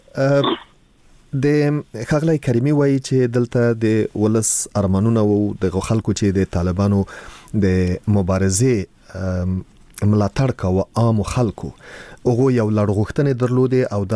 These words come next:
هغو ته په درناوي دغه تدابیر چې اوس په دې برخه کې دوی نیولې دي یا دغه پالیسۍ چې وضع کړې دي، د هغو خلکو ته، د هغو مبارزې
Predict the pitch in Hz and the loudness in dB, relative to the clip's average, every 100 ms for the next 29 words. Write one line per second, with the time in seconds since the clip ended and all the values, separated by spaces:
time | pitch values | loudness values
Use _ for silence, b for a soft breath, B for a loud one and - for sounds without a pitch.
0 | 107 - 90 104 107 143 135 95 87 - | -2 -2 -2 0 2 2 2 -2 -4 -2
1 | 92 90 101 101 107 135 147 B B - | -2 0 2 2 2 2 0 B B -4
2 | 147 143 - 95 98 117 107 - 110 113 | -2 -2 -2 -2 0 0 0 0 2 2
3 | - - 101 110 107 101 98 - 95 107 | -2 -8 -2 0 0 -2 -4 -6 0 0
4 | 101 - 101 101 110 127 135 95 92 90 | 0 -2 -2 2 2 2 0 -2 -2 -4
5 | 85 87 - 90 95 - 160 123 - 95 | -2 -4 -2 0 0 0 0 0 0 -2
6 | 98 - 98 87 90 - B B B B | -2 -2 -2 -2 -4 -8 B B B B
7 | 107 113 113 117 - 98 104 120 135 117 | 0 0 0 -6 -6 -2 2 2 0 0
8 | 101 101 95 104 104 B - 92 95 107 | -2 -2 0 -2 -2 B -2 0 2 2
9 | 104 92 92 98 95 | 2 2 0 0 2